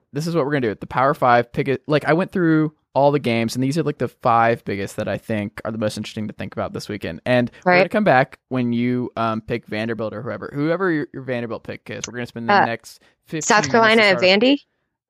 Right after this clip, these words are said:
Speaker 2: Vandy?
Speaker 1: Uh, sure.
Speaker 2: Is that one of them?
Speaker 1: No, I mean, I'm.
Speaker 2: <laughs>
Speaker 1: It's very much in the cards, but they're not one of my five on this list.
Speaker 2: All right,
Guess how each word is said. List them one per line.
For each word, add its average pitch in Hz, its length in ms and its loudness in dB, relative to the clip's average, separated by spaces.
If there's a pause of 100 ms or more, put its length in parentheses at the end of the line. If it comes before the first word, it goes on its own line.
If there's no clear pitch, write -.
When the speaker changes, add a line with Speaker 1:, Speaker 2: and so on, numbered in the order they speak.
(100)
Speaker 2:
Vandy? 143 60 -6
Speaker 1:
Uh, 117 800 -4 (400)
sure. 117 340 -10
Speaker 2:
Is 107 60 -2
that 185 160 2
one 208 140 2
of 233 80 2
them? 277 160 -2 (440)
Speaker 1:
No, 147 580 -2
I 117 180 -4
mean, 120 280 -8
I'm. 120 200 -8 (140)
Speaker 2:
<laughs> 240 80 6 (240)
Speaker 1:
It's - 140 -8
very 143 220 0
much 139 220 -4
in 123 120 -8
the 113 60 -10
cards, 92 320 -8
but - 200 -8
they're 135 140 -2
not 131 200 -4
one 117 100 -6
of 117 40 -8
my 110 100 -8
five 95 400 -10
on 113 180 -10
this 95 180 -8
list. - 180 -6
Speaker 2:
All 208 80 4
right, 180 200 4